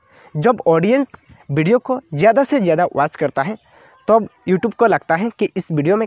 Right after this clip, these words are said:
कुछ ख़ास है, इसलिए लोग ज़्यादा पसंद कर रहा है। और उसके बाद YouTube ने इस वीडियो की जो इम्प्रेशंस होता है,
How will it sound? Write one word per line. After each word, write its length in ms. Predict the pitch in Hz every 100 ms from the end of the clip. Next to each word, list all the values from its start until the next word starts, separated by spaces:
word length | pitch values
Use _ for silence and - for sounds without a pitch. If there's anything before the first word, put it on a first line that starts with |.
| -
कुछ 220 | 175 -
ख़ास 460 | - 135 165 185 165
है, 160 | 135 - _ -
इसलिए 380 | 240 240 196 180 _ - - -
लोग 200 | 175 196
ज़्यादा 240 | 175 156 -
पसंद 360 | 170 202 214
कर 140 | 165 135
रहा 260 | 123 131
है। 200 | 147 226 - - - _ _ _ _ _ -
और 100 | 185
उसके 320 | - - 330
बाद 280 | 214 170 190 - _ - -
YouTube 300 | 202 240 226
ने 120 | 233 -
इस 160 | 180 151
वीडियो 220 | 143 196
की 160 | - 196
जो 180 | 196 - 147
इम्प्रेशंस 560 | 156 220 - 254 -
होता 260 | - - 143
है, 140 | 226